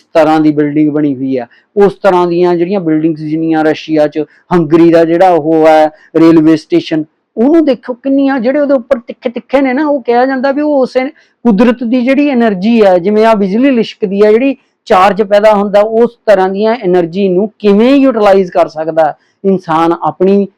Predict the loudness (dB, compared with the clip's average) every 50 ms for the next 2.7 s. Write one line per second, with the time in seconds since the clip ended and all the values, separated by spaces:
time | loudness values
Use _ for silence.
0 | _ _ _ _ _ _ _ _ _ _ _ _ _ 0 0 2 2 2 2 4
1 | 4 4 4 4 2 2 2 2 0 0 0 0 -4 -4 -2 -2 -2 2 4 4
2 | 4 4 4 2 2 0 2 2 2 2 2 2 0 -4